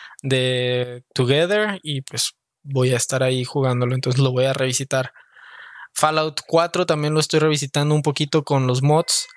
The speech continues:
y lo que es No Man's Sky, eh, pues, igual lo, lo he estado jugando un poquito y me di cuenta que, ah, hay mucho open world, pero muy pocos son buenos.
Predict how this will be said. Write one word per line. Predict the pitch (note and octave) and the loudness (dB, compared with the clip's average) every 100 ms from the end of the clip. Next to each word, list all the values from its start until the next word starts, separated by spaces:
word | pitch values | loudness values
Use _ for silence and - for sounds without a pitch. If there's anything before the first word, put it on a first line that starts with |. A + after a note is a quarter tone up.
| _ - | _ -4
y | C3+ C#3+ D3 C#3+ | 0 2 2 2
lo | C3+ | 0
que | C3 C#3 | 0 0
es | C#3 | 2
No | C#3+ D3 | 2 2
Man's | D3 D3 | 2 0
Sky, | - D3+ D#3 E3 - _ | 0 0 0 -2 -6 _
eh, | C#3+ C3+ C3+ C3 | -2 0 0 -2
pues, | C3 - - - _ _ - F3+ | -4 -4 -4 -4 _ _ -18 -8
igual | C3 B2 B2+ | -2 0 2
lo, | B2+ C3 | 0 0
lo | B2+ B2+ | 0 0
he | |
estado | C3 - C3+ C3 | 0 -2 -2 -4
jugando | C3 B2+ B2+ C3 | -2 0 2 2
un | C3 | 2
poquito | C3 C3 D#3+ E3 | 0 -2 0 2
y | D#3+ | 2
me | D3 | 2
di | D3+ | 2
cuenta | - A3+ B3 | 0 0 -2
que, | - F#3 C#3 - - - - - _ _ _ _ _ _ _ _ _ _ _ - | 0 -2 -2 -8 -14 -16 -20 -20 _ _ _ _ _ _ _ _ _ _ _ -4
ah, | D#3 F3+ F#3 D#3+ | 0 0 0 0
hay | |
mucho | E3 G3 G3+ A3 | 0 -2 -2 -2
open | G#3 G#3 G3 | 0 2 4
world, | F#3+ G#3+ G#3+ | 4 2 2
pero | F3+ D#3 | 2 4
muy | D3+ D#3 F3+ | 4 2 0
pocos | F3+ - F3 | -4 0 0
son | F3 E3 | 2 2
buenos. | E3 E3 C#3+ C3+ | 2 2 0 0